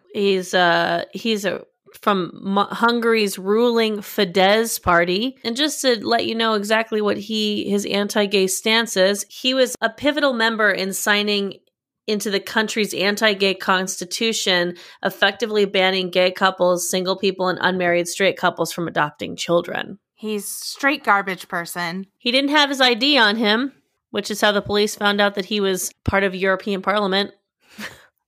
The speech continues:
Speaker 2: 'Cause he disclosed, "I am a, I am an M V P, member of European Parliament." He
Speaker 1: They
Speaker 2: was
Speaker 1: caught him on, like, a,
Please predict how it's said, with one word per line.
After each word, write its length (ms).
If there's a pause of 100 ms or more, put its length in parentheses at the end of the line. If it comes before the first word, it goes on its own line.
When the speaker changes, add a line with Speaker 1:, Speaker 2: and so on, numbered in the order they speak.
(180)
Speaker 2:
'Cause 160
he 120
disclosed, 1000 (100)
"I 220
am 300
a, 140 (160)
I 180
am 200
an 80
M 220
V 160
P, 500
member 400
of 100
European 460
Parliament." 840
He 160
Speaker 1:
They 100
Speaker 2:
was 100
Speaker 1:
caught 220
him 480
on, 220
like, 200
a, 360